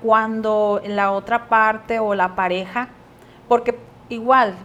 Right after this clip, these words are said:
en la mayoría es la mujer, pero también es el hombre, pero en este caso estamos hablando por la cuestión de la mujer,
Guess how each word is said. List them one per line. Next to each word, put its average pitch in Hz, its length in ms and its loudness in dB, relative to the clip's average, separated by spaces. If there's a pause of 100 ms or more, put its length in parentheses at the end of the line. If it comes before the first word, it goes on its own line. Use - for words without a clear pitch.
(420)
en 226 100 0
la 247 100 4
mayoría 233 460 2
es 247 100 -2
la 247 100 4
mujer, 220 340 -4
pero 202 140 0
también 208 260 -4
es 196 160 -8
el 175 100 -4
hombre, 147 220 -10 (120)
pero 185 240 -2
en 175 80 -6
este 175 220 -10
caso 196 320 -6
estamos 202 340 -8
hablando 185 300 -6
por 190 160 -6
la 196 80 -6
cuestión 190 300 -10
de 190 60 -6
la 196 100 -4
mujer, 202 360 -6